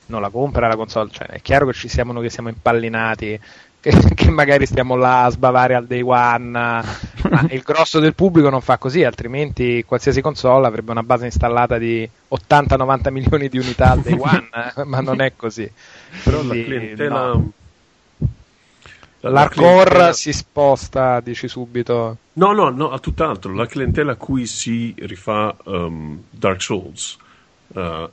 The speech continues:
Speaker 3: è pro-, è molto probabilmente la clientela che aspetterà tranquillamente, eh,
Speaker 1: Sì, sì.
Speaker 3: che esca prima di passare alla, alla next generation. Non, non credo che sia il tipo di clientela che cavalca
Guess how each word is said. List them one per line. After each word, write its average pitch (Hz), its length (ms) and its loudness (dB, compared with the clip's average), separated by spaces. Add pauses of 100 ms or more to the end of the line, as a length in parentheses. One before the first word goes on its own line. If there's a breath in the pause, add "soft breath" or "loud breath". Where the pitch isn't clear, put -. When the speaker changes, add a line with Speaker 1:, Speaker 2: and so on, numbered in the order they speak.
Speaker 3:
è 131 220 2
pro-, 131 220 -2
è 113 120 -6 (100)
molto 131 280 0
probabilmente 127 360 0
la 104 60 -2
clientela 123 400 -2
che 113 140 -4
aspetterà 113 540 0
tranquillamente, 101 840 -4 (360 soft breath)
eh, 95 220 -6
Speaker 1:
Sì, 78 160 -8
sì. - 140 -14
Speaker 3:
che 104 220 2
esca 95 340 -6
prima 101 280 0
di 98 80 -8
passare 92 440 -6
alla, 90 360 -4 (300 soft breath)
alla 104 140 -4
next 98 220 -2
generation. 92 460 -6
Non, 98 140 -6
non 98 100 -4
credo 123 200 -4
che 123 100 -8
sia 107 220 2
il 92 100 0
tipo 107 180 -8
di 107 60 -2
clientela 98 360 -4
che - 140 -10
cavalca 92 640 -2